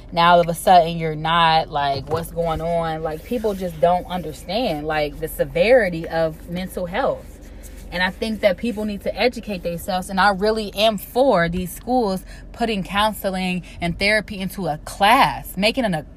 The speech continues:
freaking mandatory class. Why the hell do we have physical education?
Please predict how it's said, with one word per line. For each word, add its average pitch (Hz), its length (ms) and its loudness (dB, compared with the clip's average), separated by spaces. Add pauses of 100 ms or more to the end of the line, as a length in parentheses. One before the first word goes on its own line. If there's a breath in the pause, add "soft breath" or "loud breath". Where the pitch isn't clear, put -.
(200)
freaking 208 520 -2 (400 loud breath)
mandatory 240 720 2
class. 262 560 0
Why 247 200 4
the 285 80 2
hell 247 680 6
do 208 80 -6
we 226 60 -4
have 214 140 2 (100)
physical 226 340 0
education? 196 760 0